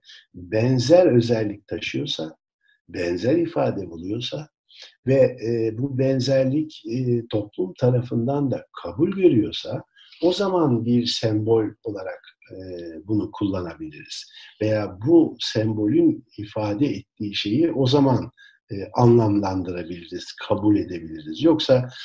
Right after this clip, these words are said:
<coughs> pardon, sizin şirketinize bir le-, e, logo yapabilirsiniz. Yani bunu, e, şirketinizin sembolü olarak kullanabilirsiniz. Ama bu sembol anlamına gelmez. Toplumun bunu,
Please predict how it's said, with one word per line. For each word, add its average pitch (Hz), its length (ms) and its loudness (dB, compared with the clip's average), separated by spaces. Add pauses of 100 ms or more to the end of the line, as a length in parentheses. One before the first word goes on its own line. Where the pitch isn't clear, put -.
(920)
<coughs> - 840 -6
pardon, 131 420 -2
sizin 160 480 6 (920)
şirketinize 117 840 2
bir 107 300 0
le-, 131 220 4 (120)
e, 110 340 2 (380)
logo 143 280 6
yapabilirsiniz. 131 880 2
Yani 101 360 -4
bunu, 107 380 0 (420)
e, - 20 -8 (340)
şirketinizin 104 760 -4
sembolü 101 480 -2
olarak 95 400 -6
kullanabilirsiniz. 123 840 -4 (100)
Ama 101 160 -10
bu 113 40 -10
sembol 117 480 0
anlamına 113 560 0
gelmez. 107 600 -4
Toplumun 104 520 -6
bunu, 104 360 -4